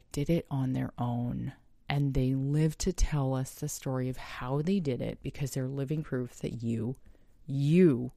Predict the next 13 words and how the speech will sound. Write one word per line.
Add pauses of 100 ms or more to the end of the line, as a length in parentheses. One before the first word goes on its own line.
(100)
can
do
it
too.
And
that's
why (580)
I
don't
want
you
to
compare,